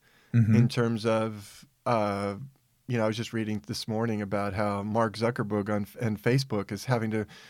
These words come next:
Speaker 1: Yeah.
Speaker 2: really get granular about
Speaker 1: Right.
Speaker 2: these, uh, seemingly real news posts that aren't real,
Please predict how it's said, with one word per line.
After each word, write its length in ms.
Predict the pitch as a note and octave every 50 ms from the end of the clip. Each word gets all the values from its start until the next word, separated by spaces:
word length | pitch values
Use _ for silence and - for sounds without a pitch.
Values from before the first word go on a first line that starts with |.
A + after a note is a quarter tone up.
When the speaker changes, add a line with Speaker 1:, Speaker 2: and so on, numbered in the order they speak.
| - - -
Speaker 1:
Yeah. 140 | A#2+ A2+ B2
Speaker 2:
really 380 | C3+ D3 D#3+ F3+ F#3 E3+ D3+ C#3
get 160 | B2+ B2+ A#2
granular 580 | G#2+ A#2 B2+ B2+ C3+ F3 G#3 G3 D#3 C3 A#2+ A2+
about 400 | A2+ G#2+ A#2+ A#2 A2+ A2 - - - -
Speaker 1:
Right. 300 | F#2 F#2 F2+ F2+ E2+ E2+ -
Speaker 2:
these, 480 | B2 B2+ A#2+ A#2+ A#2+ A2 - - - - - _ -
uh, 300 | - A#2 G#2+ G#2 G#2 G#2 G#2 - _ _ _ _ _ _ _
seemingly 1160 | - - - - - - - - - - D#3+ D#3+ E3 E3+ E3+ E3 D3+ D3 C#3 C3 B2+ B2 B2
real 880 | A#2+ A2 A2 A#2+ C3 C3 C3 B2+ B2 B2 A#2+ A#2+ A#2 A#2 A2+ A2+ A#2 - -
news 460 | C#3+ A2 A#2 B2+ C#3 D#3+ G3 G3 -
posts 320 | - - B2+ A2+ G#2 -
that 80 | - A#2
aren't 180 | A#2 A2+ - -
real, 520 | A2 A#2 C3 E3 G3 D3+ A2 G2+ -